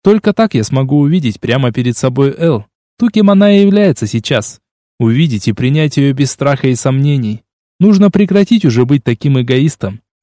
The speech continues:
Сексапизмом, демонстративно ковыряющимся в собственных незаживших рубцах, и начать уже думать о самой Эл,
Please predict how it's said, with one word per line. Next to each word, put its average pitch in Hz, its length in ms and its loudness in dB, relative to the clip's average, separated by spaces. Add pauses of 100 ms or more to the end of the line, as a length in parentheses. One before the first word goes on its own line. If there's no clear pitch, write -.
(300)
Сексапизмом, 156 800 0
демонстративно 151 800 0
ковыряющимся 147 840 0
в - 60 -8
собственных 143 560 -4
незаживших 135 560 -2
рубцах, 165 480 -4 (400)
и 120 60 2
начать 185 360 2
уже 202 160 2
думать 202 300 2
о 190 60 0
самой 202 380 2
Эл, 185 300 -2